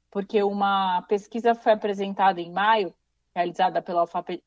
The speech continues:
Alfabetiza Brasil, do Ministério da Educação, mostrou que no início de dois mil e vinte e um,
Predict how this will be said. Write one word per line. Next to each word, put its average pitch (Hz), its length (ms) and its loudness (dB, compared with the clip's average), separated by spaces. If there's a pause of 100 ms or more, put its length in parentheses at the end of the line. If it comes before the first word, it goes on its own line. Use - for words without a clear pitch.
Alfabetiza 180 840 -2
Brasil, 170 540 0
do 208 80 -2
Ministério 170 560 -10
da 165 80 -6
Educação, 220 720 0 (540)
mostrou 220 520 4
que - 160 -8
no 190 80 -2
início 226 460 -2
de 262 140 -4
dois 202 280 2
mil 240 220 2
e 285 40 0
vinte 226 360 -4
e 214 60 0
um, 220 280 0